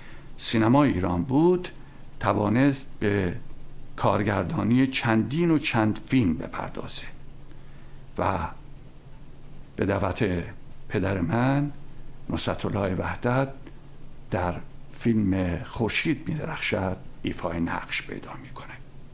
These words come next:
جالب اینجاست که از اولین فیلمی که نصرت الله وحدت بازی کرد،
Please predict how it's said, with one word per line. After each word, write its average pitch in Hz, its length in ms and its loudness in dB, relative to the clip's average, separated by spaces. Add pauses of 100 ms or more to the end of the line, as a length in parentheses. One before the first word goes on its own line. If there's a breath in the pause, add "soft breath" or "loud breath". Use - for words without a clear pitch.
(1600 loud breath)
جالب 170 320 8
اینجاست 135 560 6
که - 80 6
از 156 240 4 (120)
اولین 160 580 6
فیلمی 233 460 6
که 196 180 6
نصرت 139 440 6
الله 135 340 6
وحدت 117 480 4
بازی 95 320 0
کرد، 117 540 2